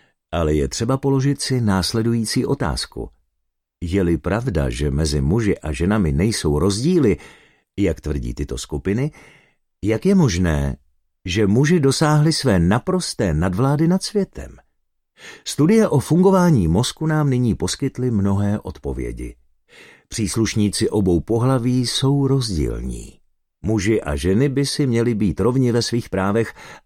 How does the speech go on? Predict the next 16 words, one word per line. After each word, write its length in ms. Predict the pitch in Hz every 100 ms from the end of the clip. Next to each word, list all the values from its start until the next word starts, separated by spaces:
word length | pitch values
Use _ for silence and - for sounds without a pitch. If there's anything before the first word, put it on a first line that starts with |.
| -
a 140 | 76
příležitostech 1080 | - - 107 95 101 113 151 143 - 147 -
k 60 | -
rozvoji 480 | 107 123 123 135 127
veškerých 600 | 98 107 - 113 117 -
svých 340 | - 120 107
možností, 680 | 123 131 147 127 - 82 71 67 - - - - _
ale 280 | 98 95 95
svými 420 | - 190 208 160
vrozenými 600 | 101 135 175 170 165 143
a 140 | - 90
přirozenými 760 | - 160 160 143 131 120 82
schopnostmi 680 | - 113 160 165 - 160 170
se 280 | - 180 170
rozhodně 500 | 147 123 123 127 120
liší. 560 | 76 - - 58 53